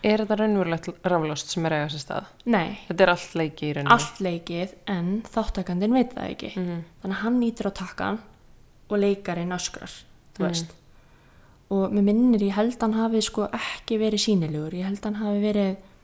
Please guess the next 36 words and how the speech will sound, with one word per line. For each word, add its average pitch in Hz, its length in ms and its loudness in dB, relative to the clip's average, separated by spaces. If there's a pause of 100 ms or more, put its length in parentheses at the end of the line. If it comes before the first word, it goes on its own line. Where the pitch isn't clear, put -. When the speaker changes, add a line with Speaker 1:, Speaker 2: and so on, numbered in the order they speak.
(300)
Speaker 2:
á 190 120 -4
bak 196 280 0
við 190 120 -4
glervegg 165 480 -4 (200)
eða 160 220 -6
eitthvað 165 180 -10
svoleiðis. - 420 -8 (840)
Speaker 1:
Ein 208 320 2
s-, - 200 -6 (160)
spurning, 202 640 -2
bara 202 140 0
svona 190 140 2 (120)
Speaker 2:
Já. - 40 -8 (160)
Speaker 1:
quick 202 200 -6 (200)
question. 214 420 0 (540)
Hérna, 202 640 2 (580)
þeir 220 280 0
sem 208 120 0
að 208 100 4
voru 208 540 4
viðfangsefnin 175 1040 -2
í 185 140 2
Speaker 2:
Mm. 208 80 4
Speaker 1:
þessari 180 320 0
rannsókn, 170 500 -2 (500)
er 190 100 6
þetta 180 200 -2
einhver 180 160 -2 (100)
ákveðin 175 220 -2
hópur 208 240 -2
af 190 80 -2
fólki, 196 540 -2
þú - 60 -12
veist, 185 200 -4
er 180 120 0
þetta 175 200 -6